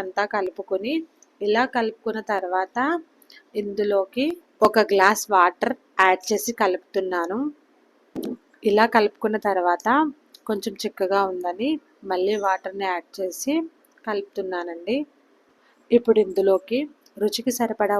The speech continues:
ఉప్పుని వేసుకుని ఒకసారి అంతా బాగా కలుపుకొని ఒకసారి అంతా కలిసేలాగా కలుపుకొని, ఇప్పుడు ఇందులోకి మిల్ మేకర్ని వేసుకుంటున్నాను. వేసుకున్న తర్వాత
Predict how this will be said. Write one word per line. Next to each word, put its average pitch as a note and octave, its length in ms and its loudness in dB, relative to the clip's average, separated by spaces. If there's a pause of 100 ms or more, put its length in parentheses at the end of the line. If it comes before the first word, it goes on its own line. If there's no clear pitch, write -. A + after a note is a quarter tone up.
ఉప్పుని F#3 360 -4
వేసుకుని F#3+ 520 -2 (600)
ఒకసారి G3 480 -2
అంతా F#3 240 -4 (120)
బాగా F#3 240 -4 (120)
కలుపుకొని F#3 580 -4 (2500)
ఒకసారి G#3 520 0 (100)
అంతా G3 280 -4 (460)
కలిసేలాగా G3+ 600 0 (100)
కలుపుకొని, F#3+ 560 -2 (560)
ఇప్పుడు A3 220 0 (100)
ఇందులోకి F#3+ 560 -4 (500)
మిల్ G3+ 260 0
మేకర్ని G#3 500 -4
వేసుకుంటున్నాను. F#3+ 960 -4 (720)
వేసుకున్న A3+ 440 -2 (120)
తర్వాత F3+ 420 0